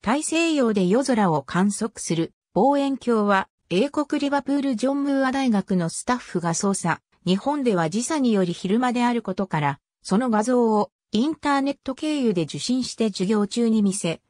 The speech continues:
小惑星の観測に動機と楽しみを広げたものである。この時開発されたコンピューターソフトは、ピーシーを利用した小惑星観察の手法として評価されている。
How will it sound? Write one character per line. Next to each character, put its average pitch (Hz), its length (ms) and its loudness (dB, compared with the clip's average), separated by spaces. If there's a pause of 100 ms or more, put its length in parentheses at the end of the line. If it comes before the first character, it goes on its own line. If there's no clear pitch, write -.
(100)
小 294 340 0
惑 311 220 -2
星 247 260 0
の 180 140 0
観 202 220 0
測 240 280 -4
に 214 140 2
動 190 220 0
機 - 120 -20
と 269 120 -6
楽 247 320 -2
し 285 140 -8
み 254 140 0
を 170 60 2
広 180 260 -2
げ 240 120 -2
た 240 100 -2
も 220 140 0
の 208 100 0
で 190 160 0
あ 156 100 -2
る。 139 200 -10 (1040)
こ 208 140 2
の 285 120 2
時 - 300 -6
開 226 240 0
発 208 240 -4
さ 185 120 -4
れ 170 140 -2
た 160 240 -2 (200)
コ 196 160 -2
ン 302 100 -4
ピ 311 100 -2
ュ 311 80 0
ー 294 60 -4
タ 269 180 0
ー 262 60 -2
ソ 277 160 -2
フ - 120 -16
ト 190 140 0
は、 175 220 0 (240)
ピ 277 260 0
ー 294 60 -2
シ 294 280 -2
ー 214 40 0
を 190 80 0
利 180 160 0
用 180 160 0
し - 120 -10
た 165 220 -2 (220)
小 285 320 0
惑 294 200 -2
星 220 260 -2
観 208 260 0
察 240 320 -2
の 214 120 0
手 202 140 -4
法 269 240 -2
と 254 140 -2
し - 100 -10
て 247 140 -2
評 240 240 0
価 175 100 -10
さ 156 160 -6
れ 170 120 -2
て 190 120 -4
い 165 160 -2
る。 143 160 -8